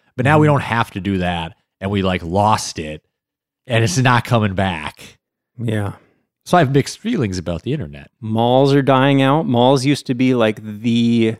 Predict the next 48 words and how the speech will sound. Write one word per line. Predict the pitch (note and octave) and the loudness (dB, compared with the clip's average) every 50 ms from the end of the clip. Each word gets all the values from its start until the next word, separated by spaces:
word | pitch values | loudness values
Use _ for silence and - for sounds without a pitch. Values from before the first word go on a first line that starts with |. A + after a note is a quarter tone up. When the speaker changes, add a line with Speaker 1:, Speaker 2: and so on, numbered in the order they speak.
| _ - | _ 0
Speaker 1:
Yeah, | G#3 | 2
you | G3+ F#3 | 2 4
could | F3 F#3 | 4 2
just | F#3 D3+ - | 0 2 2
go | D3 C#3+ D3 | 4 6 6
Speaker 2:
hub, | C#3+ | 6
Speaker 1:
there | - D3 C3 B2 | 6 4 4 2
and | A2+ | 2
just | A2 A#2 B2 A#2+ | 0 -2 -2 0
Speaker 2:
you | A#2+ | 0
Speaker 1:
hang | A2 C3 C3+ C3 | 2 2 2 2
Speaker 2:
know? | |
Speaker 1:
out, | C#3+ C#3+ D3 C#3+ C3+ B2+ | 2 2 2 2 2 2
and | B2 A2+ | 2 0
you'd | A2+ F#2+ E2 | -2 -2 0
run | G2 G#2 G#2+ | 0 0 2
into | G#2+ A2 A2+ A2 A#2+ | 2 0 0 0 -2
people, | - - A#2 A#2 A2 - A#2 A2+ A2+ A2+ A2 A2+ A2+ A2 G#2+ F#2+ | -2 0 0 0 0 2 2 2 4 4 4 4 4 2 2 0
and | E2 D2+ C#2+ D2 D2 | -2 -4 -8 -12 -14
yeah. | D2+ D2+ D2 D2 D2 D2 D#2 F#2 | -14 -14 -14 -14 -14 -14 -14 -12
Speaker 2:
Yeah. | A2 G2+ G#2 A#2 A#2 G#2 - _ _ _ _ _ _ _ | -10 -8 -8 -8 -8 -10 -12 _ _ _ _ _ _ _
Speaker 1:
Now | - F2 E2+ E2 | -12 -10 -8 -8
they're | D#2+ E2 D#2 D2+ C#2+ - _ _ _ _ _ _ | -8 -8 -10 -12 -14 -18 _ _ _ _ _ _
not | - E2 D2+ D2+ - - _ _ _ _ _ _ | -16 -14 -14 -14 -14 -16 _ _ _ _ _ _
that | - F2+ E2+ - | -20 -20 -18 -14
fun | - F2+ F2 E2+ E2 | -12 -10 -10 -8 -8
anymore. | F2 E2+ F2 F2 F#2+ G2 G#2 C3+ - - | -8 -6 -6 -4 -2 2 2 2 2 0
<laughs> | - - - _ _ _ _ _ _ _ _ _ _ _ _ _ _ _ _ _ _ | -2 -10 -20 _ _ _ _ _ _ _ _ _ _ _ _ _ _ _ _ _ _
Speaker 2:
I | - A2 | -6 -6
don't | G#2 G2+ G2+ | -4 -4 -4
know. | G#2 G2+ | -4 -2
We | G#2+ C3 C3+ | -2 -2 0
could | - D3+ C3+ | 0 0 2
go | C#3 C3+ B2+ | 4 4 4
down | A#2+ B2 A#2+ A#2 A#2 A2+ A2+ A2 G#2+ G2+ - - - _ _ - | 4 4 2 2 2 2 2 0 0 -2 -6 -12 -20 _ _ -2
Speaker 1:
Yeah, | A#2 A2+ G#2+ A2 A#2 B2 | -2 0 0 0 0 2
we're | C#3+ D3 | 2 2
Speaker 2:
a | C#3+ | 4
Speaker 1:
supposed | A2+ A2 A#3+ C3+ | 4 4 4 6
to | C3 | 6
be | B2+ | 6
talking | B2 B2 B2 B2+ | 6 6 4 4
Speaker 2:
whole | D3 | 4
Speaker 1:
about | B2+ B2 B2 | 4 4 4
Speaker 2:
long | A#2 A#2 G#2 G2 G2+ G2 G2+ | 4 4 4 4 4 2 2
Speaker 1:
dogs | G2+ F#2+ | 0 0
Speaker 2:
thing. | B2 A#2 A2 G#2+ | 0 0 2 0
Speaker 1:
here. | G2 F2+ F2+ F2 F2 F#2 G2 G2 | 0 -2 -4 -4 -4 -6 -6 -8